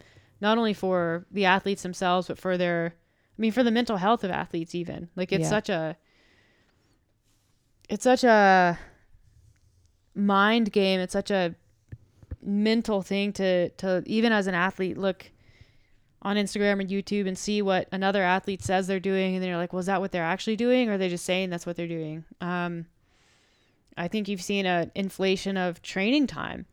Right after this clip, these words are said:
Speaker 1: Like, that's a big one. Athletes say they spend six to eight hours in the gym. And so then it's like, "Oh shit, if I wanna be even halfway good at this, I have to spend five, four to five hours in the gym." And it's like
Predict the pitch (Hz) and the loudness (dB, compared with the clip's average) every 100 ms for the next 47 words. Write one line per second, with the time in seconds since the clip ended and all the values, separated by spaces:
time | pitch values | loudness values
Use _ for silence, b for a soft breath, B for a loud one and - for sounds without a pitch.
0 | - - _ - 170 185 220 240 180 165 | -20 -20 _ -18 -4 -2 0 0 0 -2
1 | 180 202 190 185 190 214 - 196 185 180 | -4 -6 -4 -4 -2 -4 -2 0 0 -4
2 | 185 180 - 185 - 180 165 165 180 180 | -6 -6 -4 -6 -4 -4 -2 -2 -2 -4
3 | 160 170 190 180 180 175 185 180 170 170 | -8 -2 -2 -2 -4 -4 -4 -4 -6 -6
4 | 202 226 - 240 - b b b - 214 | -4 -2 0 -2 -2 b b b 0 2
5 | 240 208 196 208 190 180 196 208 214 185 | 2 0 -2 -2 -2 0 0 0 0 -2
6 | 175 180 196 180 185 180 196 196 175 190 | -2 -2 -2 0 -2 0 0 -2 -6 -6
7 | 180 185 185 180 b b b b 233 240 | -4 0 0 -2 b b b b 4 6
8 | 202 185 226 220 185 170 175 180 175 170 | 6 8 8 8 6 2 0 -2 -6 -6
9 | 175 180 202 208 - _ _ _ _ _ | -4 -4 -6 -8 -14 _ _ _ _ _
10 | _ - 214 220 202 190 180 - | _ -8 -2 0 0 0 -2 -2